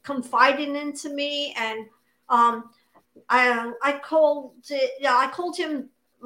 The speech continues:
the target, my target. So I had to be very agreeable with him, no matter what he said. I laughed.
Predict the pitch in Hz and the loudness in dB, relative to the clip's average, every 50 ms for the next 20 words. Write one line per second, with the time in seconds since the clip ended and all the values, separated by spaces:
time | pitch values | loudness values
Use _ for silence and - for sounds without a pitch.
0 | 247 240 - - 196 185 247 240 240 - - 233 233 254 262 262 294 311 339 - | -14 -14 -14 -10 -6 -4 -4 -4 -2 0 2 4 4 4 2 0 -2 -2 -4 -6
1 | - 233 220 220 220 - 247 233 247 254 262 302 339 370 - - _ _ _ _ | -8 -8 -8 -8 -8 -6 -6 -4 -4 -4 -4 -6 -6 -6 -8 -12 _ _ _ _
2 | _ _ _ _ _ _ _ _ _ _ - - - 320 294 294 285 277 269 - | _ _ _ _ _ _ _ _ _ _ -16 -4 0 4 4 6 6 4 4 2
3 | 277 294 294 285 - 339 359 359 359 - - 294 262 285 277 240 269 277 294 311 | 2 0 0 0 -2 -4 -4 -4 -6 -8 -10 -8 -8 -6 -6 -2 -2 0 0 -2
4 | 302 269 220 214 226 233 247 285 285 285 294 294 302 311 294 - _ _ _ _ | -4 -6 -8 -6 -4 -2 0 2 2 2 0 -2 -2 -4 -6 -12 _ _ _ _
5 | _ 262 262 262 - 311 294 302 311 294 254 233 233 233 226 208 202 208 233 247 | _ -18 -18 -12 -10 -10 -8 -6 -6 -6 -6 -6 -6 -6 -6 -6 -4 -2 0 0
6 | 269 311 285 285 285 277 - - - 226 233 240 254 - - _ _ _ - - | 0 -2 -4 -8 -8 -10 -10 -8 -6 -4 -4 -4 -4 -6 -12 _ _ _ -4 -2
7 | 233 233 220 214 220 226 226 240 254 - - - _ - - | -2 0 0 2 4 4 4 4 2 -4 -10 -18 _ -20 -20